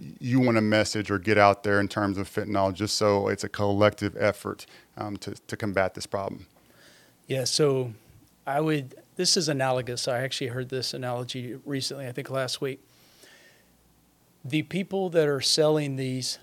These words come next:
Speaker 2: pills that are laced, that are pressed with fentanyl, they're doing so knowing that any particular pill could be lethal.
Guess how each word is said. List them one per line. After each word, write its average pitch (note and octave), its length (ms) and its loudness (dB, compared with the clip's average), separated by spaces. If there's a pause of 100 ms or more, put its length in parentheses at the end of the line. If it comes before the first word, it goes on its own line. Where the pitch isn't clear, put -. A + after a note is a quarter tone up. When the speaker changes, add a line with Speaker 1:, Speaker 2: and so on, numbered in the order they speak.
(160)
Speaker 2:
pills B2 500 -2
that B2+ 120 -4
are B2 100 -6
laced, C3 440 -2
that B2 140 -6
are B2 80 -4
pressed - 400 -4
with C3+ 200 -8
fentanyl, B2 480 -8 (400)
they're C3 180 -2
doing D#3 380 0
so C#3+ 300 2
knowing C3 680 2 (300)
that C3 320 0
any D3 280 -2
particular C#3 580 -6
pill C3 220 -6
could C3 240 -10
be C3+ 100 -10
lethal. C3+ 480 -10